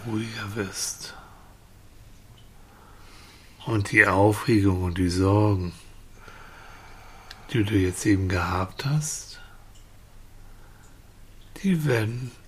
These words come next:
ganz langsam mit jedem Atemzug ein wenig kleiner.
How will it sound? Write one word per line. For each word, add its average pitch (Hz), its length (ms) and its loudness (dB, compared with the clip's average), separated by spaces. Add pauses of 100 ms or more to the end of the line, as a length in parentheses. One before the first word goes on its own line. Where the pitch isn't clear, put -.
(420)
ganz 185 480 0
langsam 101 560 2
mit 92 200 -6
jedem 117 420 -2 (140)
Atemzug 104 880 -4 (880)
ein 113 280 0
wenig 87 360 0
kleiner. - 560 -10